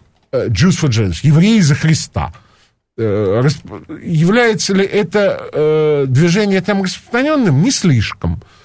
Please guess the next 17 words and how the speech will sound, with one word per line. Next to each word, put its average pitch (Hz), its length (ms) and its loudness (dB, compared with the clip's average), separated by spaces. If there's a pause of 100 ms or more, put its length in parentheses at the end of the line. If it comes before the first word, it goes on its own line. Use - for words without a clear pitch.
(220)
Э, 131 200 0
более 185 460 2
того, 147 320 0
сейчас, 160 600 -2
когда 139 600 0
в 120 80 -2
очередной 214 500 0
раз 123 300 0
очередной 165 460 0
Папа 170 300 0
Римский, 101 460 -2
а 113 160 -2
это 147 240 -2
как 131 180 -2
бы, 120 260 0 (400)
э, 113 320 0
движение 135 800 2